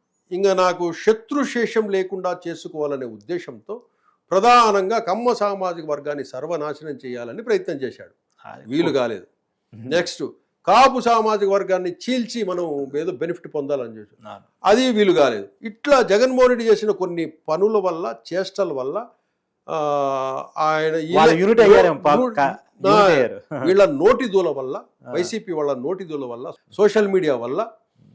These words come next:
Speaker 1: అందరినీ ఏకం చేసేసి అందరినీ ఈరోజు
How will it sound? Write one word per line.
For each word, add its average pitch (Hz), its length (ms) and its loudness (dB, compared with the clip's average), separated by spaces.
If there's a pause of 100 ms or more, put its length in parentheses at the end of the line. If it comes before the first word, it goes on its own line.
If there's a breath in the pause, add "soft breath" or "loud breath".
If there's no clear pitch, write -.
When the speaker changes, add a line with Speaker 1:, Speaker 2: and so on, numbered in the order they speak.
(420)
Speaker 1:
అందరినీ 269 680 2
ఏకం 196 460 0
చేసేసి 180 540 -12 (760)
అందరినీ 226 420 0
ఈరోజు 202 440 -4